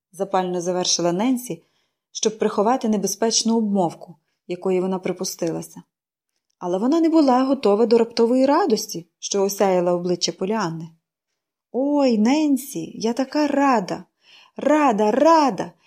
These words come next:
Якби ви тільки знали, яка я рада, що потрібна тітоньці Полі. Ну як я можу покинути її тепер?»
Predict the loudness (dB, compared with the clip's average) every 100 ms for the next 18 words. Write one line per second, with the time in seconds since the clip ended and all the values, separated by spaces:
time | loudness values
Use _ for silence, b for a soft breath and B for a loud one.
0 | b b -2 0 2 2 2 0 0 0
1 | -2 0 0 0 -2 -4 -4 -2 -2 0
2 | 0 0 0 0 -2 -2 0 0 -2 -6
3 | -6 -6 -6 -8 -10 -10 -8 -8 -10 -16
4 | _ _ _ _ _ _ _ -8 -2 0
5 | 2 2 2 2 0 -2 -4 0 0 0
6 | -4 -6 -6 -10 -10 -10 -12